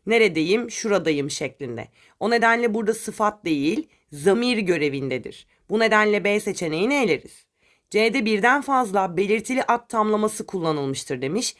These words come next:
Dizelerde belirtili değil, belirtisiz isim tamlamaları mevcuttur. Ne kaygısı yaşamak kaygısı, ne hasreti gök hasreti,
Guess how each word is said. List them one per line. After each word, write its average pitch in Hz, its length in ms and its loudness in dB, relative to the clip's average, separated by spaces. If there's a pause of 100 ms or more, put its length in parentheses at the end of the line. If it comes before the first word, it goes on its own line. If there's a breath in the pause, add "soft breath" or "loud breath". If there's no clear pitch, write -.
(260 soft breath)
Dizelerde 240 580 2
belirtili 233 520 -2
değil, 247 340 0
belirtisiz 208 840 -2
isim 165 320 -4
tamlamaları 151 600 0
mevcuttur. 165 640 -2 (520 soft breath)
Ne 254 160 0
kaygısı 202 480 2
yaşamak 180 540 0
kaygısı, 165 680 -2
ne 208 140 2
hasreti 185 560 -2
gök 175 260 -2
hasreti, 151 600 -4